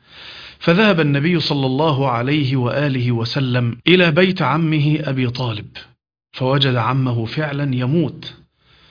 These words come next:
فنادى النبي صلى الله عليه وسلم على عمه وقال له: "يا عم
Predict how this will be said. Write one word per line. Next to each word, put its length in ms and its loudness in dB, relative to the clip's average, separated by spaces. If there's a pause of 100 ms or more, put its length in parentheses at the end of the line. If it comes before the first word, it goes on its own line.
(260)
فنادى 380 2
النبي 380 2
صلى 260 0
الله 440 0
عليه 300 -2
وسلم 500 -4
على 180 -2
عمه 520 -2
وقال 480 -2
له: 220 -2
"يا 100 0
عم 300 -4